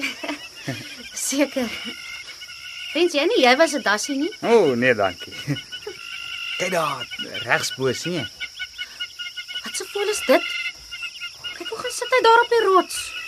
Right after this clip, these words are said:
Speaker 2: Ja, nee, dit nog nie. Dis 'n hamerkop. En in sy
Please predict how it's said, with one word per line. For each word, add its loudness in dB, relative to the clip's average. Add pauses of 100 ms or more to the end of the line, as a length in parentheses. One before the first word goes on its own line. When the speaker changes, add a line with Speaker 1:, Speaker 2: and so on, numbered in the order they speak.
(180)
Speaker 2:
Ja, 0
nee, 2
dit 8
nog -2
nie. -2 (540)
Dis -12
'n -8
hamerkop. 4 (840)
En 2
in 2
sy 6